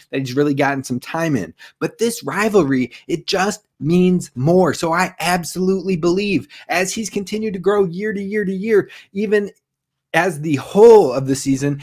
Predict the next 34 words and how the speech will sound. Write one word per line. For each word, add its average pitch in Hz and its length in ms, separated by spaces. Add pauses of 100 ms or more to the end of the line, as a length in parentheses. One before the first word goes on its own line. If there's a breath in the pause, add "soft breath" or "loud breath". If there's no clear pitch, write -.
he 180 140
has 165 120
also 170 300
gotten 175 320
better 175 240
against 160 460
Wisconsin 165 600
year 160 420
to 180 120
year 143 440
to - 140
year 147 300
and 117 140
been 123 160
more 151 180
and 151 80
more 151 160
involved. 127 340
And 127 140
I 151 140
think 185 400
that 156 260
is 127 180
not 160 340
going 156 240
to 143 120
change 147 320
this 135 180
weekend. 139 380 (240 loud breath)
I 131 60
think 165 200
we're 147 80
gonna 151 200
see 180 340